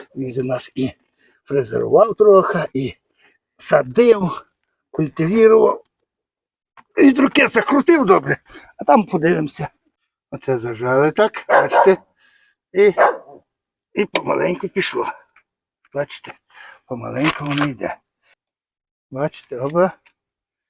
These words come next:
І пішло. І пішов це. Вже відкрутили. І зараз будемо ставити друге. І від руки добре зажали.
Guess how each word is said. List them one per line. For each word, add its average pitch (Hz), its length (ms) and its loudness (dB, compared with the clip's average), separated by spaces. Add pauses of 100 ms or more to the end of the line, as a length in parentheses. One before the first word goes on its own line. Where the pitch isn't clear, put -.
(280)
І 208 120 -6
пішло. 139 500 -10 (1600)
І 156 100 -12
пішов 127 440 -12
це. - 240 -14 (1400)
Вже 127 220 -8
відкрутили. 202 600 -4 (1800)
І 254 200 -8
зараз 160 320 0
будемо 147 200 -4
ставити 143 400 0
друге. 113 360 -12 (880)
І 254 160 4
від 202 200 6
руки - 420 0 (280)
добре 190 440 6
зажали. 160 640 4